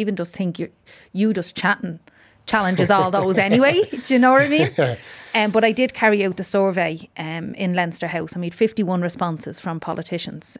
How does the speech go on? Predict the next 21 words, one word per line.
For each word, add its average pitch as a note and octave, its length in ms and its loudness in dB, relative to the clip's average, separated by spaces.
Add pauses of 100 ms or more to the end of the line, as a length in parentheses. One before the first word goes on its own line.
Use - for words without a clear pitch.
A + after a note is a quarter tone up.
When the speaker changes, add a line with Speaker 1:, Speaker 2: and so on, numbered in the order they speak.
Speaker 1:
um, E3 320 -10 (340)
and G3+ 100 -6
they G3+ 40 2
were G3+ 120 2
quite G3+ 280 0
interesting. E3+ 760 -6
And D#3+ 340 -10 (220)
it, - 260 -6 (100)
one A3 360 0
of B3+ 80 4
the, A#3 200 2
uh, G3 160 0
one, A3 600 2
one, G#3+ 240 -4 (480)
one A#3 340 4
question G#3+ 680 -4 (600)
asked G3 640 -4 (420)
for G#3 140 2
them G3 160 -2
to F3 280 -6 (180)
just A3 180 0